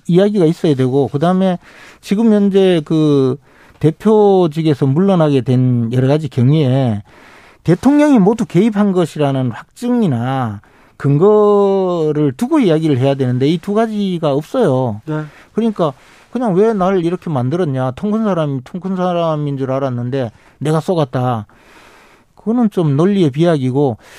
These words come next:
Speaker 1: 말하자면 소피스트와 같은 정도의 논법으로 끌고 간 것 아닌가. 그리고
Speaker 2: 네.
Speaker 1: 더 나가서 보면 자기 그 이준석 대표가 대선에서 문제를 일으킨 점은 스스로 인정을 하는 것 같더라고요.
Speaker 2: 네.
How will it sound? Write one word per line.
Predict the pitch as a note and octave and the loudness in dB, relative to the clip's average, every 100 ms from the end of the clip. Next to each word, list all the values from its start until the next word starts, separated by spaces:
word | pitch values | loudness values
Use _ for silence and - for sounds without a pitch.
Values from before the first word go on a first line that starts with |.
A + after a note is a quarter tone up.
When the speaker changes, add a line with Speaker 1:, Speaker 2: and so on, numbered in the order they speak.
| - - | -20 -8
Speaker 1:
말하자면 | A#2+ C#3 G3 A#3 A#3 G#3+ G#3 F#3 | 0 2 2 2 0 2 0 -2
소피스트와 | - G#3 - C4+ - - - G#3+ F#3+ F3+ E3+ D#3+ D3+ C#3+ | -2 -6 -4 -10 -10 -10 -2 0 2 2 2 2 2 2
같은 | C3 C3 C#3 B2+ B2 A#2+ A#2 A#2+ A#2+ A#2 A#2 | 0 -4 -4 -4 -4 -6 -8 -10 -12 -12 -10
정도의 | - B2+ C#3 D3+ | -4 -2 0 0
논법으로 | C3 E3 - C3+ B2+ C#3 B2+ G#2 | 2 0 0 -2 0 0 -2 -4
끌고 | G3+ F#3 E3+ | -4 -2 0
간 | E3 | 0
것 | D#3 | -2
아닌가. | A2 A#2 C#3+ B2 A2+ G#2+ | -2 -2 -2 -4 -4 -4
그리고 | - - | -2 -2
Speaker 2:
네. | C#3 | 0
Speaker 1:
더 | D3+ | 0
나가서 | G3+ G#3 F3 F3+ | 2 0 -2 -4
보면 | D#3 F3+ E3+ D3 - - - - - - _ | -2 -2 -2 -4 -8 -20 -20 -20 -20 -20 _
자기 | _ C#3 E3+ G#3+ G#3+ F3 | _ -6 -4 -4 -6 -6
그 | - F#3 D#3+ | -4 -2 0
이준석 | C#3+ F3+ G3 G3 G3 G3+ A3 G#3 | -2 -4 -4 -4 -2 -2 -2 -6
대표가 | - D3+ - E3+ D#3+ F3 F3+ - _ _ _ _ - | -6 -8 -6 -6 -2 -2 -2 -6 _ _ _ _ -10
대선에서 | - C#3+ E3+ G3 G3 G3 F3 D#3 - F3 F3 | -2 0 0 0 2 2 0 -2 -2 0 0
문제를 | C#3+ E3 G3 B3 B3+ F#3 | 0 2 2 2 0 0
일으킨 | G3 - A#3 A3+ G#3+ | -2 -2 0 2 2
점은 | F3+ F#3 C4 | 2 2 0
스스로 | B3 A#3 C#4+ A#3+ | -2 -2 0 2
인정을 | A3 C#4 C#4 | 2 4 2
하는 | G3+ C#4+ | 2 2
것 | D4+ | 2
같더라고요. | F#3+ C3+ C3+ B2 C#3 F3 D3 | 0 0 -2 0 0 -2 -2
Speaker 2:
네. | F3 G3 | -2 -2